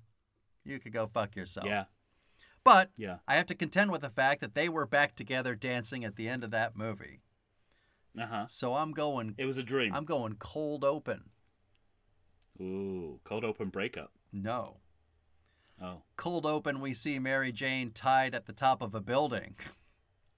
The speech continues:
Speaker 1: <gasps> Kidnapped.
Speaker 2: Well, she's got form.
Speaker 1: The camera crawls over the, the ledge to see Spider-Man fighting Scorpion on the side of the building. That's a actual another villain from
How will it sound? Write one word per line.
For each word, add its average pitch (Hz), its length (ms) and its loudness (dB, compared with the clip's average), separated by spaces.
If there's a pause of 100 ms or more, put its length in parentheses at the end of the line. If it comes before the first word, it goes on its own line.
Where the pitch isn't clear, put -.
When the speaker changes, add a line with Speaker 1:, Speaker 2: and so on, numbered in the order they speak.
(120)
Speaker 1:
<gasps> 165 260 -6
Kidnapped. 131 720 -4 (440)
Speaker 2:
Well, 104 320 -8 (920)
she's 110 180 -8
got 120 180 -2
form. 143 320 2
Speaker 1:
The 107 80 -10
camera 156 300 6
crawls 175 500 12
over 170 280 8
the, 147 340 8
the 139 200 8
ledge 156 440 6
to - 100 -2
see 147 200 -2
Spider-Man 127 760 6 (100)
fighting 147 440 4
Scorpion 135 960 4 (120)
on 127 180 -2
the 123 100 -4
side 160 320 4
of 151 80 -4
the 139 120 0
building. 123 400 2
That's 101 240 -6
a 98 200 -4 (540)
actual 120 440 -2
another 110 340 0
villain 107 420 0
from 101 340 -4